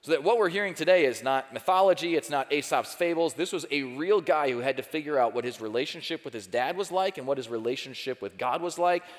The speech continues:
how that impacted the kingdom and the places that he was a leader. So even if you don't understand all the names, we want to hone in on Hezekiah, because the details here are so that we know it's real.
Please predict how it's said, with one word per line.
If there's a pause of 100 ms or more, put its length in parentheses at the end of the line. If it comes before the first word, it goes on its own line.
(220)
how
that
impacted
the
kingdom
and
the
places
that
he
was
a
leader. (680)
So
even
if
you
don't
understand
all
the
names,
we
want
to
hone
in
on
Hezekiah, (680)
because
the
details
here
are
so
that
we
know
it's
real.